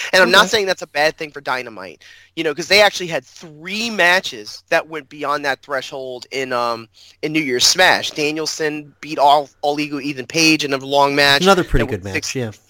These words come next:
Speaker 1: sixteen minutes, right? Top Flight, they lost to, uh, Moxley and Claudio. That went thirteen and a half. And then that, um, the, uh, Falls Count Anywhere ga-, match six
Speaker 2: Yeah.
Speaker 1: for the trios thing, and that was seventeen minutes. So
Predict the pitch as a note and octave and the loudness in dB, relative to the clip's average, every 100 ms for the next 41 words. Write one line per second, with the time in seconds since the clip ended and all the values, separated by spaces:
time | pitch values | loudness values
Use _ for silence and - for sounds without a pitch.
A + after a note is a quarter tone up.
0 | - - - E3 D#3+ D3 D3 D3+ D3 - | -20 -8 -4 -4 0 0 0 0 -4 2
1 | E3+ D#3 D#3+ D#3 D#3 D3+ C#3+ C#3+ D3+ - | 2 2 2 0 0 -4 0 0 0 -6
2 | D3+ C#3+ C3 B2+ C3+ C#3+ - D3+ - E3 | -10 -4 -2 -2 0 -2 -2 -12 0 2
3 | E3 E3 D3+ C#3+ D3 C3 C#3+ C#3 D#3 C3 | 2 0 0 0 -2 -8 -8 -8 -8 -2
4 | A#2+ D3+ E3 D#3+ D#3+ - - - - E3 | -2 2 4 4 4 0 -20 -12 -4 0
5 | D#3+ D3+ D#3 C#3+ C#3 - C3+ C3 B2+ B2 | 0 0 0 0 2 0 -6 -8 -10 -18
6 | _ _ _ - _ D3+ D3 C#3 C3+ C3 | _ _ _ -20 _ -6 -4 -4 -8 -10
7 | B2+ C3 C3 B2 A#2+ D#3+ D#3 - D#3+ D3 | -4 0 0 0 -4 -8 -20 -2 2 2
8 | - C3+ C#3+ C#3 C3+ C#3 C3+ B2+ C3 C#3 | 2 -2 0 -2 0 4 4 2 -2 -4
9 | D#3 - D3+ D3 A#2+ - E3 G#2 - - | -6 -4 2 4 4 0 0 -2 -2 -8
10 | - A2+ C3+ B2+ A#2+ - - F3+ E3 C3+ | -8 -8 -8 -8 -8 -10 -10 -2 0 0
11 | - B2 - D3 D3 - D#3 C3 B2 - | 0 0 2 2 2 0 -2 -2 -4 -14
12 | A#2+ A2+ G#2+ - | -16 -14 -10 -6